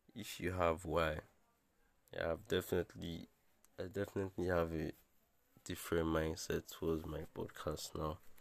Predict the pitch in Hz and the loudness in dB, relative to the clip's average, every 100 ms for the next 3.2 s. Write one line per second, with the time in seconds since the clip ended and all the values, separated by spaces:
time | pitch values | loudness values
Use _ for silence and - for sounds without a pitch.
0 | - - - - - - _ _ - _ | -18 -20 -20 -20 -20 -20 _ _ -20 _
1 | - - 82 80 - - 76 78 87 - | -10 2 6 6 6 4 6 6 6 4
2 | 82 - - 87 85 - - 78 76 76 | 2 2 6 8 8 6 2 6 6 4
3 | 73 | 2